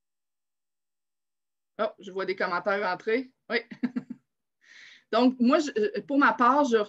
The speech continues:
je reçois des notifications qui m'indiquent que, euh, vous commentez et je peux même aller ajouter. Donc, il y a, il y a une belle interactivi-, euh, une belle interaction qu'on peut avoir avec,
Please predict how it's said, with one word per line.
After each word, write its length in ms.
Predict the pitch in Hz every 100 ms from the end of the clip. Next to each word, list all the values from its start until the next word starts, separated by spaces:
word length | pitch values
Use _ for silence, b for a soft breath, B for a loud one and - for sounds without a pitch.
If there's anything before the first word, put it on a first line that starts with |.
| 226
je 120 | 208
reçois 380 | 202 208 208 262
des 140 | 233
notifications 800 | 202 196 - - 220 190 240 247
qui 140 | 254
m'indiquent 580 | 202 196 185 202 247 254
que, 340 | - 208 214 226 b b -
euh, 120 | 196 190
vous 140 | 190
commentez 680 | 220 202 185 180 262 294 220
et 60 |
je 120 | 208
peux 120 | - 226
même 200 | 226 240
aller 260 | 202 208
ajouter. 400 | 196 196 196 226
Donc, 220 | 196 190
il 60 | 214
y 20 |
a, 200 | - 208 -
il 40 |
y 40 |
a 40 | 214
une 100 | 208
belle 160 | 285
interactivi-, 920 | 294 240 226 208 - - 208 214 190 - 196
euh, 240 | 196 190
une 140 | 196 202
belle 220 | 233 311
interaction 500 | 269 247 202 - 262
qu'on 140 | 254
peut 100 | -
avoir 300 | 208 196 214
avec, 300 | 190 180 -